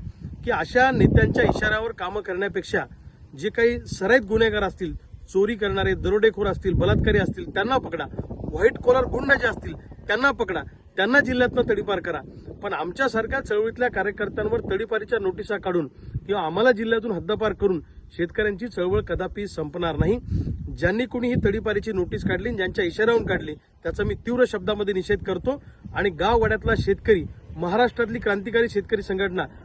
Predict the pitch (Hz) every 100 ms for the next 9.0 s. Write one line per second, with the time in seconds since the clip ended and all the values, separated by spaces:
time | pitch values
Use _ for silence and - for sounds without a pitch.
0 | - - 165 - 233 180 180 214 226 226
1 | 175 175 196 208 196 180 180 - - 160
2 | 202 196 208 196 185 247 - - - -
3 | - - 143 170 226 - 277 - 247 185
4 | 208 285 277 226 170 139 - - - 165
5 | - 247 - 185 214 208 220 277 - -
6 | - - - 185 240 226 220 262 - 180
7 | 233 220 190 202 214 220 262 226 214 208
8 | 170 151 220 180 202 147 220 240 214